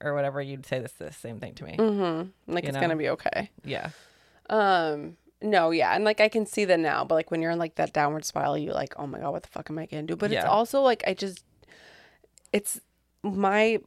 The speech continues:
Speaker 2: where I'm at right now, it's like a crossroads between how much, you know, am I gonna risk my sanity
Speaker 1: I know.
Speaker 2: to, like, make my, the money that I'm making.
Speaker 1: Yeah, no,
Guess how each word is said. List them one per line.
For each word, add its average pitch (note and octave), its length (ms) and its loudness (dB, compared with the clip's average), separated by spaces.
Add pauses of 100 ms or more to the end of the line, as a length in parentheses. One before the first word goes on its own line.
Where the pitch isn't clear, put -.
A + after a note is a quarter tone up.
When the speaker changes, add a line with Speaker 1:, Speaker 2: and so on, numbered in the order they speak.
Speaker 2:
where G3 360 6
I'm G#3 200 4
at E3+ 220 4
right F#3 180 2
now, E3 320 2
it's F#3 120 -2
like F3 100 2
a E3 100 -4
crossroads F3+ 640 0
between D#3+ 580 -2 (320)
how F#3+ 280 0
much, F3+ 560 -2 (320)
you E3+ 140 -6
know, C#3 460 -4 (420)
am F3 160 -2
I E3 80 0
gonna D#3+ 200 -2
risk D#3+ 400 -6
my D#3+ 180 -6
sanity F3 880 -6 (920)
Speaker 1:
I C#3+ 100 -4
know. B2+ 260 -8
Speaker 2:
to, - 120 -2
like, G3 240 0
make E3 460 -4
my, D#3+ 280 -2 (280)
the F3 120 2
money D#3+ 360 0
that D3+ 160 0
I'm D3 180 -2
making. - 540 -10
Speaker 1:
Yeah, G2 260 -6
no, D3 220 -4